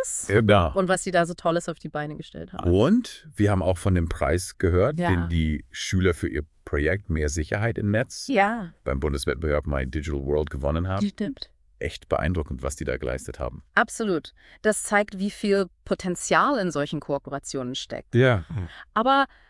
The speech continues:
Speaker 1: lass uns doch mal tiefer in die Welt der K-I-Tools eintauchen, die die Schüler in ihren Projekten verwendet haben.
Speaker 2: Okay.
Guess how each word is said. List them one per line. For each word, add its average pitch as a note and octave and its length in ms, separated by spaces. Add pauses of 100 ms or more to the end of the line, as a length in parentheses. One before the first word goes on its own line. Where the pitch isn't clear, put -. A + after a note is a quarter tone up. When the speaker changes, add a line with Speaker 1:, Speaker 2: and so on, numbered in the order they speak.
Speaker 1:
lass C4 180
uns G4 160
doch - 140
mal C#4 160
tiefer B3+ 420
in G3+ 140
die F#3 140
Welt F#3 440
der D#3+ 140
K-I-Tools E3+ 880
eintauchen, D3 800 (260)
die F#3+ 460 (240)
die F#3 100
Schüler F3 500
in E3 120
ihren D#3 260
Projekten D#3 480
verwendet A2+ 500
haben. F#2+ 300 (180)
Speaker 2:
Okay. G2+ 280